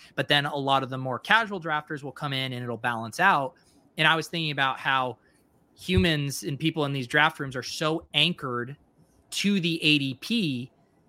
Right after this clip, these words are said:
that they're gonna come in, in the A D P that's already been established. They're not gonna wanna swim against that current.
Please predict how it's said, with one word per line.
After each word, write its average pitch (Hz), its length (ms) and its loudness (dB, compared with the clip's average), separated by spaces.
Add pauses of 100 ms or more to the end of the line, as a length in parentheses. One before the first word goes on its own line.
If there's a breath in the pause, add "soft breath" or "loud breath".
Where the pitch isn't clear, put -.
(200)
that 160 340 4
they're 170 160 -2
gonna 190 180 -4
come 165 300 -6
in, 151 480 0
in 151 120 -4
the 151 140 0
A 175 60 8
D 170 140 0
P 185 200 0
that's 160 200 0
already 160 180 4
been 143 160 2
established. 147 840 0 (300)
They're 180 140 4
not 226 180 2
gonna 175 180 -2
wanna 147 360 0
swim 151 400 -2
against 131 340 -4
that 110 240 -8
current. 131 360 -2